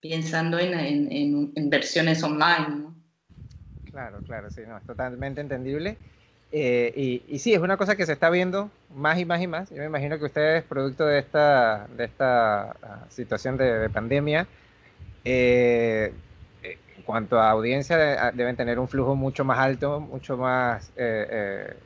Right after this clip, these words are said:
Speaker 2: álgido, ya sea por, por la cantidad de proyectos que hay, por la cantidad de gente que, que, que debe estar viendo contenido, así que, eh,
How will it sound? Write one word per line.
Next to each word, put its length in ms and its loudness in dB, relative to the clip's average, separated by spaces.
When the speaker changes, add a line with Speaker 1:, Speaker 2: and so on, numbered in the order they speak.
Speaker 2:
álgido, 520 2
ya 180 0
sea 420 4
por, 240 -4
por 140 -4
la 100 0
cantidad 280 2
de 80 4
proyectos 480 0
que 160 -2
hay, 360 2
por 80 -6
la 60 0
cantidad 240 2
de 80 4
gente 300 0
que, 200 0
que, 220 -6
que 80 0
debe 160 4
estar 240 2
viendo 420 0
contenido, 460 -2
así 160 -6
que, 400 4
eh, 460 -2